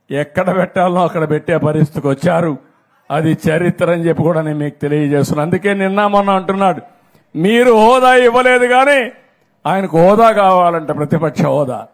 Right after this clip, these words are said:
ప్రజలు ఇస్తే, ఇస్తే వచ్చేది హోదా, ప్రజలు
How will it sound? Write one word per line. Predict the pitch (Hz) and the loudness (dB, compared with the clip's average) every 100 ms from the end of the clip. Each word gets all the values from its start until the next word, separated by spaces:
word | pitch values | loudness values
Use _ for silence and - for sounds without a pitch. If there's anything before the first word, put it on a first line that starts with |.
| _ _ _ _ _ _ _ - | _ _ _ _ _ _ _ -4
ప్రజలు | 185 214 240 247 | -2 2 2 4
ఇస్తే, | 240 - 247 233 202 | 2 2 2 2 -2
ఇస్తే | - 247 247 233 | -2 2 4 4
వచ్చేది | 226 254 254 254 240 | 2 0 2 4 4
హోదా, | 247 240 214 151 - - _ _ _ _ _ - | 4 4 2 0 -6 -20 _ _ _ _ _ -2
ప్రజలు | 220 220 247 | 0 2 2